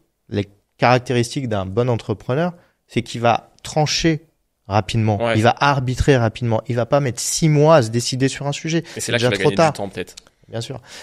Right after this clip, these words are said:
Speaker 1: C'est la différence entre les startups, finalement, ou qui arbitrent vite, qui tranchent rapidement, et les grands groupes. Les mêmes décisions dans une startup et dans un grand groupe.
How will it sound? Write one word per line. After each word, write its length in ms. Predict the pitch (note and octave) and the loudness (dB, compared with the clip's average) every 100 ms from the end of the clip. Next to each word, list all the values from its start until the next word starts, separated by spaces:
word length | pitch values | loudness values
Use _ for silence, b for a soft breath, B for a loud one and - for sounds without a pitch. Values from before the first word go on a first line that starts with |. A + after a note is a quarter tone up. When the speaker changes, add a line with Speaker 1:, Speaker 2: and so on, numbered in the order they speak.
| B | B
Speaker 1:
C'est 140 | - | 2
la 120 | F#3+ | 2
différence 400 | E3 E3 F3 D#3 | 4 4 4 4
entre 360 | C3+ B2 C3 A#2+ B B - | 0 0 0 0 B B -2
les 80 | B2 | -2
startups, 420 | - C#3 - D#3 | 0 0 2 0
finalement, 460 | - A#2 A2+ A#2 A2+ | 0 -2 0 0 0
ou 120 | F#2+ | -4
qui 280 | - - G2+ | -12 -8 -6
arbitrent 420 | F2+ A#2 - A2+ | -4 -6 -4 -2
vite, 180 | A2+ A#2+ | -2 -4
qui 120 | - | -14
tranchent 260 | - A#2 - | -6 -6 -4
rapidement, 400 | G#2+ A2 C3 D3+ | -8 -4 -2 0
et 40 | |
les 80 | A2+ | -2
grands 240 | A2+ C3+ | 2 2
groupes. 300 | B2+ D3+ D3+ - _ _ _ _ B _ A2+ | 4 2 2 -16 _ _ _ _ B _ -4
Les 100 | G2+ | 2
mêmes 220 | B2 C3+ | 2 4
décisions 640 | B2 C3+ - C#3 C3 C3+ B2+ | 2 2 0 -2 0 -2 -2
dans 120 | G#2+ | -2
une 120 | G#2 | -4
startup 360 | G#2+ A#2+ B2+ A#2+ | -6 -4 -4 -4
et 60 | |
dans 180 | G#2+ G2+ | -6 -4
un 60 | G#2 | -6
grand 160 | G2+ G#2+ | -6 -4
groupe. 320 | C3 D#3+ | -2 -4